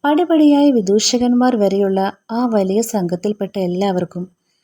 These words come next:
പ്രതിമയെ വളരെ ഇഷ്ടപ്പെട്ടു. അനാച്ഛാദന കർമ്മം കഴിഞ്ഞപ്പോൾ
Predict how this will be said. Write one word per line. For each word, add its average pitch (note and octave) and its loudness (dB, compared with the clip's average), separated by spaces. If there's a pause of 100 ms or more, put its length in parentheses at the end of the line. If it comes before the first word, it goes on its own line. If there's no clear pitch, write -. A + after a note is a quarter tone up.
(360)
പ്രതിമയെ C4+ 4
വളരെ G#3 2
ഇഷ്ടപ്പെട്ടു. - -6 (1200)
അനാച്ഛാദന F#3+ 0
കർമ്മം A#3+ 0
കഴിഞ്ഞപ്പോൾ G#3+ -2